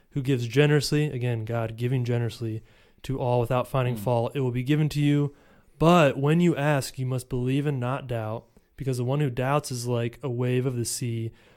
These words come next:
Speaker 1: blown and tossed by the wind. That person should not expect to receive anything from the Lord.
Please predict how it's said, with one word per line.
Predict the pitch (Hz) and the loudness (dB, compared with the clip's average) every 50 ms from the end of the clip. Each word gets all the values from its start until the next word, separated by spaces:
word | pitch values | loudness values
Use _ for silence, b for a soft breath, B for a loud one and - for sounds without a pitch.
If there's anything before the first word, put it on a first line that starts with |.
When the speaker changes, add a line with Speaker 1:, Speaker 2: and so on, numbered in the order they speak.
| b b b _ | b b b _
Speaker 1:
blown | - 127 127 131 135 | 0 2 4 4 4
and | 139 139 135 | 2 2 0
tossed | 135 131 131 - - | 0 0 0 0 0
by | 143 135 | 0 0
the | 131 131 | 2 0
wind. | 117 117 113 113 113 123 | 0 0 -2 -2 -2 -2
That | 135 147 - | -4 -4 -2
person | - 170 160 - 170 156 | -2 -2 0 0 -2 -4
should | - - 127 | -4 -4 -4
not | 120 120 117 127 143 147 151 - b b b b b | -4 -4 -2 -2 -2 -2 -4 -6 b b b b b
expect | - 139 - - - 180 175 165 - | -12 -10 -10 -2 0 0 0 0 0
to | - | -2
receive | 143 123 - - 185 165 - - | -2 -2 0 0 -2 -2 -2 -2
anything | - 185 196 196 170 175 160 | 2 4 4 6 4 4 2
from | 147 160 | 2 0
the | 151 143 | 0 2
Lord. | 139 135 139 135 131 131 127 | 4 4 4 4 2 0 -2